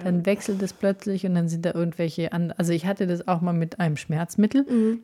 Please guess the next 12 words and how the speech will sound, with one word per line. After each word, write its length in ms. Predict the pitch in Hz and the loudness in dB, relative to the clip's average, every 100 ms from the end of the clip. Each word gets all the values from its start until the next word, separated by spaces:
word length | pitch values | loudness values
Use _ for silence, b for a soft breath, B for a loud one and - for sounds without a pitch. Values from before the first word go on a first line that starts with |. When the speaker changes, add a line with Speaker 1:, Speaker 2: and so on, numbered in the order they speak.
| _ | _
Speaker 1:
weil 100 | 185 | 0
ich 80 | 175 | 0
genau 320 | 190 175 185 | 2 2 2
wusste, 260 | 202 208 - | 2 0 0
dass 200 | 180 170 | -2 -2
ich 120 | 165 | -4
das 160 | - 214 | -2 -2
vertrag, 500 | - 175 - 214 220 | -4 -8 -4 -2 0
weil 80 | 175 | -2
da 80 | 170 | -4
keine 380 | - 214 254 247 | -6 0 0 2
Füllstoffe 420 | 233 220 233 | 0 -2 -2